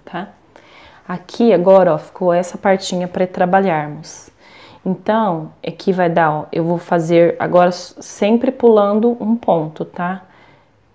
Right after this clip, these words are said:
Eu f-, eu terminei aqui, aqui eu vou fazer um fio, aí eu vou pular esse e vou vir aqui.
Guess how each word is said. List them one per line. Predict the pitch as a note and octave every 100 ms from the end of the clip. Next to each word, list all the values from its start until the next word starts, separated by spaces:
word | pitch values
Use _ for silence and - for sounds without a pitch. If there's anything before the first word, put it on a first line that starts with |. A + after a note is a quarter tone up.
| _
Eu | - D#3+
f-, | - -
eu | D#3+
terminei | E3 E3 E3+ D#3+ E3+
aqui, | E3+ G#3+
aqui | G#3 G3+
eu | E3
vou |
fazer | D#3+ E3 D#3 D#3
um | D#3+
fio, | D#3+ - F#3 A#3
aí | A3
eu | F3+
vou | F3
pular | F3+ F3+ E3+
esse | E3 G3 G3+
e | G#3
vou | G3+
vir | G#3+
aqui. | A#3 A#3+ - D#3+